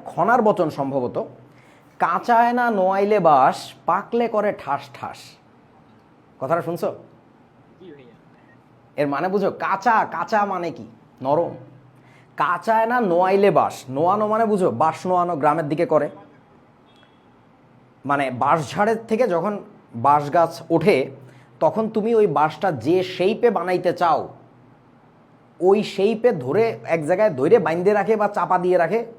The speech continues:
Speaker 1: ওইটাকে বলে নোয়ানো, বাঁশ নোয়ানো। আমার কথা বুঝছো তো? নত করা আর কি। So কাঁচা থাকতে থাকতে তুমি যদি বাঁশ না নোয়াও, পাকলে করবে ঠাস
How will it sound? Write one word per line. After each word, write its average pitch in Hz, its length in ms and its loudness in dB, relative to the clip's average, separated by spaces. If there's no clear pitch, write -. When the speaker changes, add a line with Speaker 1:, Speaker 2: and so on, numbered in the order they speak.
Speaker 1:
ওইটাকে 175 240 0
বলে 208 160 0
নোয়ানো, 156 480 -2
বাঁশ 123 220 -2
নোয়ানো। 143 420 0
আমার 131 140 -2
কথা 147 160 4
বুঝছো 208 220 -2
তো? 151 100 0
নত 147 240 2
করা 143 280 4
আর 107 60 0
কি। - 160 -14
So 160 80 -2
কাঁচা 165 380 -2
থাকতে 226 300 -6
থাকতে 240 300 -6
তুমি 220 220 -4
যদি 226 180 -2
বাঁশ 156 480 0
না 165 240 -2
নোয়াও, 180 480 4
পাকলে 220 440 -2
করবে 220 320 0
ঠাস 160 260 -2